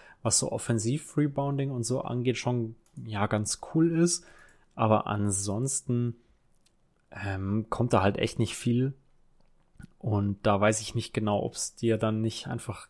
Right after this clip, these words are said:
quasi deine größte Stärke nimmt, wenn du einen defensiv starken Big spielen musst.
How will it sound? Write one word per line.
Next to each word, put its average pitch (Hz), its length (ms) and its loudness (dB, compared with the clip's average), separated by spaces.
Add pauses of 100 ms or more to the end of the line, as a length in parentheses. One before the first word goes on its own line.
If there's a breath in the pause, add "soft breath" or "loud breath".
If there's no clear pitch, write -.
(120)
quasi 104 320 -6
deine 107 220 -2
größte 113 320 -4
Stärke 117 420 0
nimmt, 117 300 0 (480 loud breath)
wenn 113 120 -4
du 110 100 0
einen 104 420 2
defensiv 113 500 2
starken - 420 2
Big - 220 2
spielen 113 340 4
musst. 127 360 4